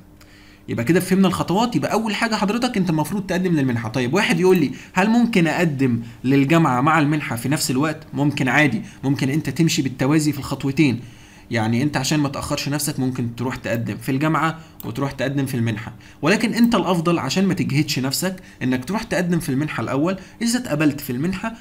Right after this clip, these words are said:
هيكون القبول من الجامعة بعد كده سهل، تقدر تدور على أي جامعة أنت عايزها وتملى الأبليكيشن بتاعها وتقدم ليها وتنتظر القبول، تمام كده؟ طيب، بالنسبة للتخصصات والجامعات المتاحة، إيه هي التخصصات والجامعات المتاحة عندنا؟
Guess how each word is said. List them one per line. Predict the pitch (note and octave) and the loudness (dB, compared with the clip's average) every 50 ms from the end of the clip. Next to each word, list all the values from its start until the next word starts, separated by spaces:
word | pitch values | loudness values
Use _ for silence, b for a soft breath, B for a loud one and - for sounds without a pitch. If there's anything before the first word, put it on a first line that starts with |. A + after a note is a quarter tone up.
| B B | B B
هيكون | D#3 D3+ D3+ - A#3+ B3 A#3 | -2 -2 0 2 2 4 4
القبول | G#3 F3 - D#3+ D#3+ G3+ F#3+ E3+ | 4 4 0 0 2 2 4 4
من | E3 D3+ | 4 2
الجامعة | C#3+ C#3 C3+ E3 E3+ F3 D#3 D3 | 2 2 2 2 2 2 2 0
بعد | C#3 B2+ A#2+ A#2 | 0 0 -2 -2
كده | A#2 A#2+ D3+ D3+ | -2 -4 -4 -2
سهل، | - - C#3 A#2 A2+ | -2 -2 -2 -4 -4
تقدر | - D3 C#3+ C#3 C#3 C3 | -6 -6 -4 -4 -4 -4
تدور | - - B2 C#3 D3 C#3+ B2 | -4 -4 -2 0 0 2 0
على | A2+ A2 G#2+ | 0 0 0
أي | A#2+ C3 C3 | 0 0 0
جامعة | B2+ C3+ C3+ C3 | 0 0 -2 -2
أنت | B2 A#2 A2+ | -2 -4 -4
عايزها | A2 A#2 B2 C3 D3+ F3 F3 F3 B B B - | -2 0 0 0 0 0 -2 -4 B B B -8
وتملى | A#2+ A2+ B2+ D3 D3 C3+ | -6 -2 0 2 2 2
الأبليكيشن | B2 D#2+ G#2 A#2 A2 G#2+ C3+ C#3 - B2+ A2+ | 0 -2 -4 -6 -4 -4 -4 -4 -4 -4 -4
بتاعها | A2+ A2+ C#3 C3+ - - D#3+ E3+ B B B B B | -4 -6 -6 -6 -4 -4 -4 -4 B B B B B
وتقدم | A2+ A2 A2+ - D3 D3 C#3 D3 C#3 C3+ | -10 -8 -4 -4 -4 -2 0 0 2 4
ليها | C#3+ D3+ D3 D3+ D3+ D3 D3 - - - | 4 4 4 2 0 0 -2 -8 -16 -16
وتنتظر | - - A2 A#2 A#2 B2 C3 B2 C3+ C3 B2+ - - - B2+ | -10 -6 -6 -6 -4 -4 -2 -2 -2 -4 -6 -8 -10 -4 -2
القبول، | B2+ A2+ - G#2 F#2+ E2 D#2 - - - - - - - - | -2 -2 -2 -6 -10 -10 -14 -16 -16 -20 -20 -20 -20 -12 -6
تمام | A2+ A2+ B2+ B2+ | -4 -2 -2 -2
كده؟ | B2+ B2 D3 D3+ F#3 G3 F#3+ - - B B B B - | -2 -4 -4 -4 -2 -4 -4 -6 -12 B B B B -2
طيب، | - A3 - - - B B B B B B B B B | -2 -2 -2 -2 -8 B B B B B B B B B
بالنسبة | D3 D3+ F3+ A3+ B3 A#3 A3 A3 B3 | 2 4 6 6 4 4 4 2 2
للتخصصات | A#3+ A3 F#3 F#3 - - - C#3 - - D#3 - - F#3 G3+ A3 A3 F3+ | 2 2 0 -2 -4 -6 -6 -6 -6 -4 -6 -2 2 2 2 2 2 0
والجامعات | D3+ D3 C#3 C#3+ C#3 C3+ B2 E3+ G3 F#3+ | 0 0 2 2 0 2 2 0 0 2
المتاحة، | F#3 D3+ C#3+ C3 - A#2+ A2+ - A2 - | 0 0 0 0 -2 -4 -4 -4 -6 -2
إيه | - F#3+ G#3+ | -2 0 2
هي | G#3+ A#3+ A3 | 2 2 2
التخصصات | G3 F#3+ - - - F3 E3+ - D3 - F3+ G3 A3 A3 - D3 | 0 -2 -6 -8 -8 -8 -6 -6 -6 -2 -2 -2 -2 -2 -6 -6
والجامعات | C#3+ C3+ B2+ B2+ B2+ B2+ D3+ F#3+ F#3 F#3 | -6 -4 -2 -2 -2 0 0 0 0 -2
المتاحة | D3+ C#3+ D3 F3+ F3 - - A#2+ | -4 -2 -2 -4 -4 -4 -4 -4
عندنا؟ | A#2+ A#2 G2 D#2 C2+ | -4 -4 -4 -6 -8